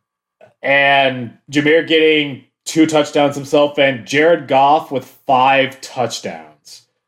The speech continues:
And the, and I agree with you, Sam Laporta is entering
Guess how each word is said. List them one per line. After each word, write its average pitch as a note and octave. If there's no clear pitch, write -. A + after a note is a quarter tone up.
And D3+
the, D3+
and D3+
I E3
agree C#3
with C#3+
you, E3
Sam G3
Laporta E3
is C#3
entering C#3+